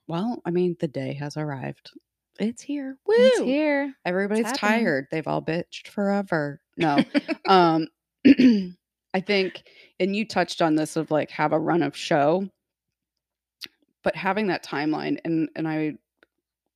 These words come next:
Speaker 1: will always go back to, like, the tech, but that was, like,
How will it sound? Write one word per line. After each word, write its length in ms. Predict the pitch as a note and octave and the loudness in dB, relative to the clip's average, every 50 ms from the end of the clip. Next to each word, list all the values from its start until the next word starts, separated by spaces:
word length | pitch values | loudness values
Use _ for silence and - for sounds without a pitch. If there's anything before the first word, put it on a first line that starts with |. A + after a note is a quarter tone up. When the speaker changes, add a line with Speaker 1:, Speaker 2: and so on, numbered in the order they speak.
| _ _ _ _ _ _ _ _ | _ _ _ _ _ _ _ _
Speaker 1:
will 140 | - E3+ - - | -8 -8 -4 -2
always 240 | E3+ E3+ E3 E3 D#3 | -2 0 0 0 -2
go 120 | D#3+ D#3 | -4 -4
back 200 | - D#3 D#3+ D3+ - | -4 -4 -6 -6 -6
to, 80 | - D3 | -6 -6
like, 160 | D3 D3 _ | -6 -6 _
the 60 | C#3+ | -14
tech, 320 | - - - C#3 A#2 - - | -12 -8 -6 -6 -6 -6 -8
but 120 | D#3+ - - | -8 -4 -2
that 160 | F#3 F#3 F#3 F#3 | -2 0 0 -2
was, 160 | F3 D#3 E3 | -4 -4 -4
like, 200 | D#3+ D3+ - | -6 -6 -8